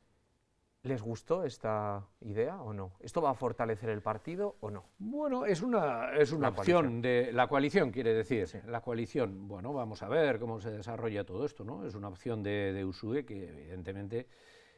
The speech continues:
Speaker 2: pues, eh, Uxue Barcos es mu-, eh, muy libre de hacer esto, pero nosotros pensamos,
Speaker 1: ¿Le da
Speaker 2: eh, que el
Speaker 1: confianza
Speaker 2: Partido
Speaker 1: ese
Speaker 2: Nacionalista
Speaker 1: movimiento?
Speaker 2: Vasco, n-, nosotros pensamos que el Partido Nacionalista Vasco,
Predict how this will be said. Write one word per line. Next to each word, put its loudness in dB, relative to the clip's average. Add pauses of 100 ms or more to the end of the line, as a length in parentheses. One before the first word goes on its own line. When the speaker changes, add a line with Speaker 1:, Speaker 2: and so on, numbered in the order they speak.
(180)
Speaker 2:
pues, -12
eh, -12
Uxue -12
Barcos -6
es -8
mu-, -6
eh, -12
muy -6
libre 0
de -2
hacer -10
esto, -8
pero -4
nosotros -8
pensamos, -6 (320)
Speaker 1:
¿Le 0
da 4
Speaker 2:
eh, 6
que 4
el 6
Speaker 1:
confianza 8
Speaker 2:
Partido 8
Speaker 1:
ese 8
Speaker 2:
Nacionalista 2
Speaker 1:
movimiento? 2
Speaker 2:
Vasco, 2
n-, -12 (120)
nosotros -10
pensamos -6
que -10
el -8
Partido -6
Nacionalista -6
Vasco, -4